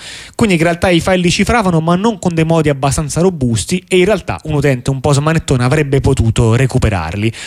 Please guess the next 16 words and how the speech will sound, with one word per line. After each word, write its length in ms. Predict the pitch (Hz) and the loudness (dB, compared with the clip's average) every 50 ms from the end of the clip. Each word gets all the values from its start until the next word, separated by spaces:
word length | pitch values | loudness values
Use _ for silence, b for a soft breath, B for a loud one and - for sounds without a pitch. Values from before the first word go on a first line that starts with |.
| B B B | B B B
Questo 220 | B 277 233 - 165 | B 0 0 0 0
a 20 | |
volte 300 | 143 165 165 156 - 135 | 0 0 0 0 -2 -4
è 20 | - | -4
capitato 720 | - 131 120 110 - - 107 92 95 101 107 127 135 - | -2 -2 -2 -2 -2 -2 -4 -2 -2 0 0 0 -2 -2
e 100 | - 226 | -4 -8
probabilmente 840 | - - - 320 - - 190 190 190 175 165 151 135 123 110 - 143 | -4 0 2 2 2 2 0 0 0 2 2 2 0 0 0 0 0
magari 380 | 151 156 143 139 123 113 120 | 2 2 2 2 2 2 2
a 100 | 123 123 | 0 0
chi 160 | - - - 175 | 0 0 0 2
ha 100 | 151 131 | 2 2
mandato 300 | 135 131 131 135 135 131 | 0 -2 -2 -2 -4 -4
in 100 | 131 127 | -4 -2
giro 240 | 120 127 135 117 107 | 0 2 2 2 2
quei 160 | 101 117 117 | 2 2 0
virus 460 | 107 107 101 92 101 113 - - - | -2 -2 -2 0 0 0 0 0 0